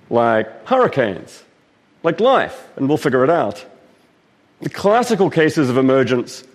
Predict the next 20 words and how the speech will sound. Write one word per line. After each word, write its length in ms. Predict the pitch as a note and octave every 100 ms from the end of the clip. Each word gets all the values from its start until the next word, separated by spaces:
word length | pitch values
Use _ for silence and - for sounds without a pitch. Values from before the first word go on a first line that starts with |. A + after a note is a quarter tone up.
| _ -
are 100 | C#3+
all 160 | D#3
cases 440 | D#3 D3 C#3 C3+ B2+
of 180 | A2+ C#3+
emergent 520 | B2+ C3 B2 B2 A#2 - _ _ -
behavior. 520 | G#2+ E3 F3 A#2 D2+ - - - _ _ _ _ -
How 640 | C#3 C3 B2+ B2+ A#2 - -
a 40 |
traffic 420 | - E3+ D#3+ C#3
jam 320 | C3+ C#3 C3+ A#2+
behaves, 800 | G2+ D3 F#3 F#3 D#3 - - - - _ -
how 120 | C3
a 40 |
hurricane 600 | - F3 F3+ E3+ E3 D#3+
functions, 600 | D3+ F#3 F#3 - F3+ F3 C#3
how 160 | D#3
a 40 | E3
living 240 | F#3 E3
organism 560 | F3 F3 E3+ D#3+ E3+ D3+
reproduces 880 | D#3+ G3 D3+ G3 - F#3+ F3+ -